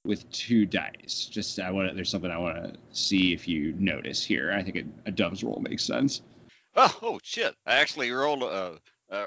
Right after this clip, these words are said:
Speaker 2: I rolled a one, one of three, so one success. <laughs>
Speaker 1: Okay. So with a partial success, um, you kinda get the feeling, like, that this troll is, like, trying to seem scary,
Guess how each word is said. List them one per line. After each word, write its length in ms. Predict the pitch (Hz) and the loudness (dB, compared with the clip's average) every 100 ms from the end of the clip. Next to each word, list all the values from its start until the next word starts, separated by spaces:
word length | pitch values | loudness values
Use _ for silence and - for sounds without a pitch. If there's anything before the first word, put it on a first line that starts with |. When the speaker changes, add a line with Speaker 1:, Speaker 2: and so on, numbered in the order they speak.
| - | -6
Speaker 2:
I 100 | 92 | -6
rolled 320 | 113 127 147 | -4 -2 0
a 40 | 120 | 0
one, 380 | 123 190 110 78 | 2 4 2 -2
one 260 | 71 113 135 | -2 -2 0
of 160 | 131 | -4
three, 320 | - 190 165 90 | -6 -4 -2 -2
so 160 | 107 | -6
one 220 | 95 135 185 | -4 -4 -4
success. 560 | 123 - 90 127 - 147 - | -8 -4 -4 -4 -8 -16 -14
<laughs> 60 | - _ - | -14 _ -6
Speaker 1:
Okay. 280 | - 214 165 - - - - - | 4 4 4 -2 -20 -20 -20 -6
So 180 | - 196 | 2 4
with 140 | 190 | 6
a 40 | 226 | 4
partial 360 | 262 311 285 | 6 6 4
success, 680 | 311 320 - 247 233 - - - - | 0 0 2 2 2 -2 -6 -6 4
um, 440 | 147 139 120 110 - _ _ _ - | 6 6 4 -4 -10 _ _ _ -2
you 240 | 127 302 - _ - | 4 4 2 _ -8
kinda 360 | - 294 427 | 0 2 6
get 300 | 339 247 269 | 6 4 0
the 60 | - | -4
feeling, 600 | - - 185 208 220 220 | -6 -2 2 6 8 8
like, 220 | 190 139 131 | 8 6 4
that 140 | 135 | 2
this 200 | 139 131 | 2 2
troll 640 | - - - 156 170 170 143 | -2 -6 2 6 8 6 6
is, 220 | 127 123 | 4 6
like, 320 | 113 98 - _ _ _ _ _ _ _ _ _ _ - | 4 2 -4 _ _ _ _ _ _ _ _ _ _ -12
trying 760 | - - 104 131 226 269 339 | -10 -4 2 4 4 0 -2
to 180 | - 269 | 2 2
seem 680 | 254 - 262 277 277 269 262 - | 4 2 6 8 8 6 2 -4
scary, 680 | - - 269 294 330 339 | -2 2 4 4 4 2